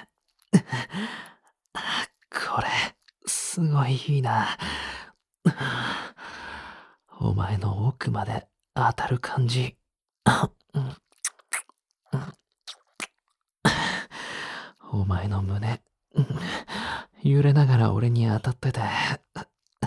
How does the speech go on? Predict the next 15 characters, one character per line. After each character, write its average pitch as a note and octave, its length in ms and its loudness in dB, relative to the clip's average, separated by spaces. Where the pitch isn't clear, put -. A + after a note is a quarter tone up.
す - 400 2
げ C3+ 80 6
え B2+ 360 4
エ B2 40 4
ロ B2+ 160 4
い。 A2+ 60 2
<laughs> F#2 120 2
今 G#2 200 0
さ - 140 -4
ら G2 120 0
照 - 180 0
れ C3+ 120 6
ん C3+ 120 6
な F2 140 2
よ。 - 320 -4